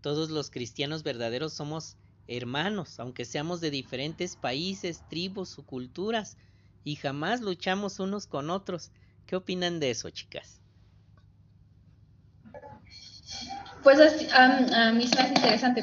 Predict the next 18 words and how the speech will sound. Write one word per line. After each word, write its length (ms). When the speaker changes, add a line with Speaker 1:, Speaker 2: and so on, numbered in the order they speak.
Speaker 2:
porque, 280
por 140
ejemplo, 360
pode-, 380
podemos 540
poner 300
esos 260
ejemplos 380
de 140
que, 100
ah, 240
unos, 260
unos 260
se 140
pelean 460
y 60
se 100
matan, 400